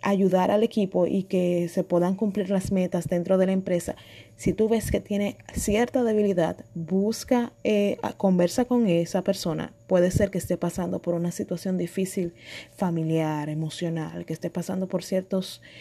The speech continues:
eh, niveles de estrés o ciertas situaciones familiares y de, y de su entorno personal, y que eso pueda provocar, eh, una falta de, de, de productividad en su trabajo.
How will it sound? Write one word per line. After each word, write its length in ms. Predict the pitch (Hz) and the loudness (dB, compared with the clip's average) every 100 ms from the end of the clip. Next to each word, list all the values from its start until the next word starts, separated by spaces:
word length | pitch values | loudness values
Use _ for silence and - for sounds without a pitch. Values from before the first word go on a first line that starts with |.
| - - | -20 -8
eh, 580 | - 208 190 175 165 - - | 0 2 4 2 -2 -6 -4
niveles 580 | 190 196 185 196 185 | 2 2 6 6 6
de 80 | - | 4
estrés 360 | 185 196 185 170 | 2 4 2 2
o 60 | |
ciertas 340 | 170 170 165 185 | 0 0 2 2
situaciones 500 | 202 180 - 190 185 | 2 0 0 0 0
familiares 680 | 202 190 190 175 156 160 - - - - - _ - | 0 -2 0 0 -2 -6 -8 -10 -20 -20 -20 _ 0
y 220 | 190 185 | 4 6
de, 260 | 180 180 - | 6 4 4
y 140 | 196 | 2
de 140 | 180 170 | 4 2
su 120 | - | 2
entorno 640 | 175 165 185 196 196 196 190 | 0 4 8 8 8 2 4
personal, 640 | 196 185 226 196 160 - | 4 4 -2 -2 -4 -6
y 120 | - 190 | -6 -4
que 200 | 196 190 - | -2 -4 -8
eso 340 | - 175 - 196 | -2 0 0 0
pueda 320 | 202 185 180 | 2 4 2
provocar, 580 | 190 180 175 180 165 165 _ | 2 4 2 0 -4 -6 _
eh, 500 | - 165 165 160 151 - - - | -2 0 0 -2 -6 -12 -20 -10
una 240 | 190 190 180 | -2 -2 -2
falta 460 | - 180 185 180 | -4 -4 -2 -2
de, 260 | 165 165 - | 0 -2 -4
de, 260 | 175 175 151 | -4 -2 -2
de 180 | 165 175 | -2 -4
productividad 960 | 165 - 175 165 160 - 170 160 160 156 _ - - - - | -4 -4 -2 -2 -4 -2 0 2 0 -2 _ -20 -20 -20 -10
en 260 | - 185 175 | -2 0 -2
su 460 | - 185 175 165 160 | -2 0 0 -2 -4
trabajo. 480 | 208 202 160 165 | -2 0 -2 -6